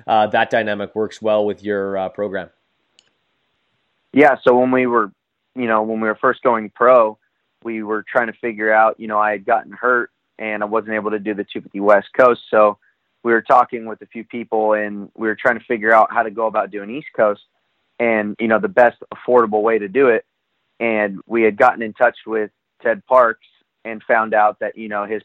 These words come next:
Speaker 2: program can, you know, they do both West Coast and East Coast, and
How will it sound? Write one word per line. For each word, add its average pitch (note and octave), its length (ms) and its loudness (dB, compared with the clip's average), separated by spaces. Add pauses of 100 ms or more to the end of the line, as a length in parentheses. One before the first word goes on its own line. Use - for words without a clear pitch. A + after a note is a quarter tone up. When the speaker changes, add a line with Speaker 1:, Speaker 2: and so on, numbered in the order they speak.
Speaker 2:
program G#2+ 460 0
can, G#2 320 -8 (400)
you A2+ 80 -4
know, A2+ 100 2
they A2+ 120 2
do A2 180 -2
both A2+ 220 4 (100)
West A2 260 2
Coast A2+ 300 0
and A2+ 240 -6
East A2 240 -6
Coast, A2 320 4
and G2+ 200 -6